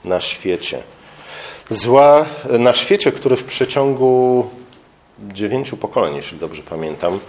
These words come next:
uległ takiemu zepsuciu, iż Bóg postanowił zniszczyć go w wodach,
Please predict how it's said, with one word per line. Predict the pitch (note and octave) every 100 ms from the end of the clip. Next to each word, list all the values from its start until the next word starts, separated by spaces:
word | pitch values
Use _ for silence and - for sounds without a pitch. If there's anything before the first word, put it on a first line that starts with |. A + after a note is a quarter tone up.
| - - - - - - -
uległ | C3+ C3 B2+ A#2
takiemu | - - B2+ A#2+
zepsuciu, | A#2 - E3+ - - -
iż | C4+ - -
Bóg | A#2+ -
postanowił | - - - A2 A2+ A2 G#2+ G#2 G#2+
zniszczyć | G2+ A#2 B2 - D#2+ -
go | - F2+
w | F2 F2+
wodach, | D#2+ F#2 F#2 E2+ -